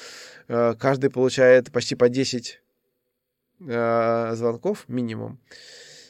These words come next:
Вот, ну, то есть, э, э, оттуда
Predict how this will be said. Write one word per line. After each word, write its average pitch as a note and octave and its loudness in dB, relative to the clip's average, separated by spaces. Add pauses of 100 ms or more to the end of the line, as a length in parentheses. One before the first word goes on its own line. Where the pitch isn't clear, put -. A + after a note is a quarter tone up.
(120)
Вот, A#2+ 0
ну, C3+ -2
то C3+ 4
есть, - -4
э, A#2+ 6 (1200)
э, B2+ 2
оттуда C3+ 2